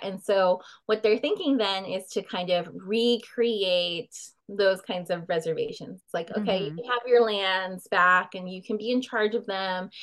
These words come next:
Speaker 1: and you can kind of manage it and, you know, deal with all the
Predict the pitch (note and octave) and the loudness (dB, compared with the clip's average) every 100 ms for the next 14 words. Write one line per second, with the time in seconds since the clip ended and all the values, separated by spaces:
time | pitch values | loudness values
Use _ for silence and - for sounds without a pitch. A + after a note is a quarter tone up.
0 | - - F#3+ F#3+ F#3 F#3 G#3+ B3 B3 G#3+ | -18 -10 -6 -4 -6 -4 -2 0 0 0
1 | G3+ F#3+ F#3 E3+ F3+ F#3+ E3+ - D#3+ D#3 | 0 -2 -4 -4 -6 -2 -2 -2 -6 -8
2 | F3+ E3+ E3 - A3 F3+ F#3 G3+ F#3+ E3+ | -8 -8 -10 -8 -2 0 0 0 0 -2
3 | E3 E3+ D#3 E3 | -2 -2 -2 -4